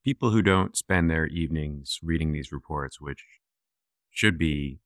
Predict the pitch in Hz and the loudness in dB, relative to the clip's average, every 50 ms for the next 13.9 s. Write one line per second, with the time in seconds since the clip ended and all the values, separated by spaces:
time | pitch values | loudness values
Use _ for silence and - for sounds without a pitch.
0 | _ _ - 85 82 78 73 69 67 65 64 - 107 113 113 - 101 - 92 87 | _ _ -4 -4 -2 -2 -4 -4 -6 -6 -2 2 2 2 4 2 -2 -2 0 0
1 | 85 80 76 - - _ _ _ _ _ _ _ _ _ _ _ - 113 113 113 | 0 0 -2 -4 -8 _ _ _ _ _ _ _ _ _ _ _ 0 2 4 4
2 | 110 104 95 87 82 78 78 69 67 - - - - 80 - 76 73 76 73 73 | 4 4 2 2 2 2 0 -2 -4 -8 -10 -12 -14 -14 -12 -10 -8 -8 -6 -6
3 | 73 71 69 69 67 67 _ _ _ _ _ _ - 82 78 76 76 73 69 76 | -6 -8 -8 -10 -14 -16 _ _ _ _ _ _ -10 -8 -4 -4 -4 -4 -4 -4
4 | 73 71 73 - - - - 78 73 69 67 69 69 67 - _ _ _ _ _ | -6 -6 -6 -8 -8 -6 -4 -2 -2 -2 -2 -4 -4 -6 -10 _ _ _ _ _
5 | _ _ _ - - - - 85 76 - - 71 69 67 - - 69 65 65 64 | _ _ _ -6 -4 -4 -2 -2 -4 -4 -6 -8 -8 -8 -8 -6 -6 -4 -4 -6
6 | - - 76 71 - 78 76 - 82 76 73 69 - - 71 69 71 73 - - | -6 -8 -10 -4 -2 -2 -2 -2 -2 -4 -4 -4 -8 -10 -14 -16 -16 -14 -10 -6
7 | 76 76 76 - - - 82 80 - - _ _ _ _ _ _ _ - 110 107 | -4 -4 -4 -4 -6 -8 -8 -8 -8 -12 _ _ _ _ _ _ _ 2 4 4
8 | 98 - 107 92 - 92 87 87 82 80 76 - 82 71 76 - - - 117 95 | 4 2 0 0 2 4 4 4 4 2 0 -2 -6 -6 -8 -8 -4 0 0 2
9 | 87 73 78 80 78 80 80 80 76 - - 85 80 80 76 71 73 76 78 80 | 2 0 0 0 0 0 -2 -2 -4 -6 -6 -6 -6 -6 -6 -8 -8 -6 -6 -6
10 | 78 76 76 76 71 71 73 76 73 71 71 - - 73 69 69 - _ _ - | -6 -6 -8 -12 -14 -14 -12 -8 -6 -8 -8 -8 -12 -18 -18 -18 -20 _ _ -8
11 | 78 76 73 - - 76 73 73 71 71 69 69 69 71 69 69 69 _ _ _ | -8 -8 -8 -4 -4 -2 -2 -2 -4 -6 -8 -8 -10 -10 -12 -16 -20 _ _ _
12 | _ _ _ _ _ _ _ 82 80 76 - - 80 78 73 69 - - _ _ | _ _ _ _ _ _ _ -4 -4 -4 -2 0 0 0 0 -2 -4 -10 _ _
13 | _ _ - - - - 87 71 76 76 - - 78 71 71 69 69 | _ _ -20 -6 0 0 2 2 2 0 -2 -2 -4 -4 -4 -6 -10